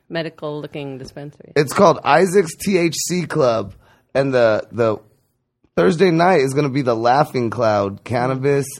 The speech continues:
Speaker 2: and comedy. But yeah, you can't, you can't smoke on the Strip. You can't, like, walk in and go see, like, at the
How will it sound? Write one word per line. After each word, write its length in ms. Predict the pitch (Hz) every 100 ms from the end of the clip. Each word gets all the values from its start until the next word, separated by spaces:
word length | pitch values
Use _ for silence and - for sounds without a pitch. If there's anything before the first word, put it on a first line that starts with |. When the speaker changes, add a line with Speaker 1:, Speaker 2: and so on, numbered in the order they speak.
| - -
Speaker 2:
and 400 | 117 117 120 113
comedy. 680 | 120 120 127 123 101 95 - _ _ _ _ -
But 160 | 139
yeah, 120 | 175
you 160 | 170 175
can't, 380 | 160 214 196 - _ _ _
you 80 | 185
can't 220 | 240 220
smoke 180 | 220 226
on 100 | 202
the 80 | 131
Strip. 560 | - 202 220 214 - - _
You 120 | 170 170
can't, 240 | 226 208
like, 160 | 202 131
walk 340 | 151 170 170
in 220 | 180 185
and 100 | 170
go 160 | 160 165 160
see, 160 | 160
like, 280 | 160 156 147
at 120 | 135
the 300 | 117 104 -